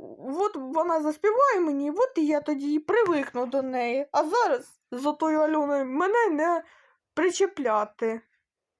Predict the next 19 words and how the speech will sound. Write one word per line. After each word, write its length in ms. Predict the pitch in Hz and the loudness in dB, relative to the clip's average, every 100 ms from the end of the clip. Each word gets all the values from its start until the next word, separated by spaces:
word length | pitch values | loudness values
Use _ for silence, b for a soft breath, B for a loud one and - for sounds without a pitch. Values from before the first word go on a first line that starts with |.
| _ _ _ _ _ _ - | _ _ _ _ _ _ -8
Да, 600 | 262 302 349 349 349 339 | -2 2 6 8 6 4
друзі, 640 | 311 302 311 302 294 294 | 2 0 2 0 0 -4
Рінжела 540 | 254 247 262 359 403 | -4 -6 -2 2 2
тепер 400 | 359 294 294 285 | 0 -2 0 0
бросила 960 | 247 233 262 339 359 - 320 311 311 311 b b b b b b _ _ _ _ _ - | 0 -2 0 2 0 0 2 4 4 2 b b b b b b _ _ _ _ _ -6
музику. 880 | 269 359 339 247 233 - 220 208 - _ _ _ _ _ _ _ _ _ | 0 2 2 0 -4 -4 -4 -4 -8 _ _ _ _ _ _ _ _ _
Я 280 | - 226 294 | -12 -2 0
не 120 | 349 | 2
просто 440 | 494 571 587 605 294 | 2 4 2 2 -2
музику 340 | 277 285 285 | -2 -2 -4
бросила, 500 | 294 285 269 247 226 - | 0 0 2 0 0 0
а 120 | 277 381 - _ - | 0 0 -6 _ -2
перестала 520 | 427 480 494 494 294 | 2 2 4 4 4
бути 260 | 269 302 | 0 -2
фанаткою 680 | 294 330 453 539 523 302 269 | 0 2 4 2 2 -2 0
Альони. 880 | 226 - 494 440 381 269 220 208 220 _ _ _ _ _ _ _ _ | 0 2 2 4 4 2 0 -4 -4 _ _ _ _ _ _ _ _
Не 140 | 294 392 | -6 -2
хвилюйся, 640 | 403 415 392 349 - 277 | 0 2 4 2 2 -2
Грінжела. 840 | 262 247 240 240 220 208 202 196 | -2 -4 -2 0 0 0 0 -2